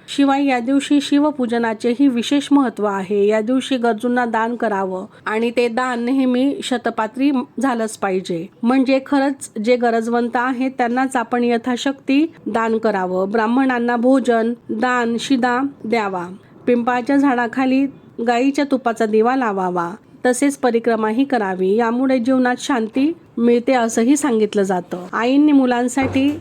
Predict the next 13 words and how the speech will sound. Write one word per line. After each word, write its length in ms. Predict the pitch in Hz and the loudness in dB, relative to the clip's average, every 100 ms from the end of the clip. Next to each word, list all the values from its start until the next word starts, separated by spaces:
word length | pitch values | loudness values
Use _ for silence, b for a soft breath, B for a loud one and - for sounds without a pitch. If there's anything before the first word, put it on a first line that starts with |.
| - - | -12 -2
उपवास 420 | 247 240 247 233 | -2 2 0 0
करावा, 400 | 233 208 190 196 | -4 -2 -2 -2
संतान 440 | 202 240 233 262 262 | -2 -2 0 0 0
प्राप्तीसाठी 680 | 240 - 240 262 247 269 | -4 -2 -2 -2 -2 -2
ग्रहशांती 600 | 240 240 247 240 220 208 | 0 0 0 0 -2 -2
करावी 400 | 220 214 196 196 | -2 0 0 0
आणि 220 | 196 214 226 | 0 0 -2
कुश 340 | 240 254 247 | 0 -2 0
गोळा 260 | 226 226 226 | -2 0 -2
करून 340 | 226 269 269 | 0 2 2
पूजा 320 | 269 240 220 | 2 0 -2
करावी, 500 | 214 208 185 185 180 202 - | -2 -2 -2 -4 -8 -8 -4
यानेही 580 | 233 233 254 277 285 | 0 0 0 2 4